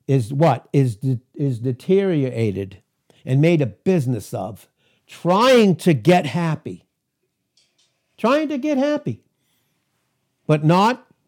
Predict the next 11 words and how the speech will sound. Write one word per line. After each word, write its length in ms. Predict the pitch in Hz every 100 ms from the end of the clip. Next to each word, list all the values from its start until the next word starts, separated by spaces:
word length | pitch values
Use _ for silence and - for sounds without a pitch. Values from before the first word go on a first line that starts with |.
| _ _ -
work 640 | 151 226 160 - - - _ _ _ _
in 140 | 135
the 120 | 143 143
power 680 | - 180 180 151 123 123 - _ _ _
of 120 | 127
the 100 | 139
Holy 320 | 139 165 151
Spirit 560 | 139 - 165 143 113 - _
by 180 | - 135
a 140 | 131 117
soul 760 | - - - 165 123 104 101